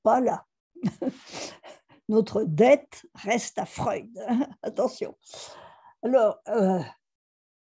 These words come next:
euh, bien sûr, bien sûr, dans les, pratique, dans la pratique freudienne comme dans la pratique lacanienne, où le travailleur n'est pas le même,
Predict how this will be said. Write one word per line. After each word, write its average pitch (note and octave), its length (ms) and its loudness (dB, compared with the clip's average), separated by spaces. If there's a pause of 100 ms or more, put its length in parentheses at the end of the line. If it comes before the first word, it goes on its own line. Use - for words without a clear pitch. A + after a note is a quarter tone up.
(1040)
euh, B3+ 260 -8
bien G3 320 -4
sûr, - 680 2 (260)
bien F#3+ 220 -6
sûr, D#4 500 -4
dans F#3 240 0
les, F#3+ 240 2 (440)
pratique, - 680 -8
dans F#3 100 -6
la F3+ 140 -10
pratique A#3 680 -8
freudienne F#3+ 720 -6 (160)
comme D#4 340 2
dans F#3 180 -6
la G3 120 -6
pratique - 760 -10 (260)
lacanienne, B3 920 -6 (1000)
où A3 100 -4
le A3 120 0
travailleur G#3 560 -2
n'est F#3+ 220 0
pas F#3+ 240 -6
le F#3+ 200 -8
même, C4+ 460 0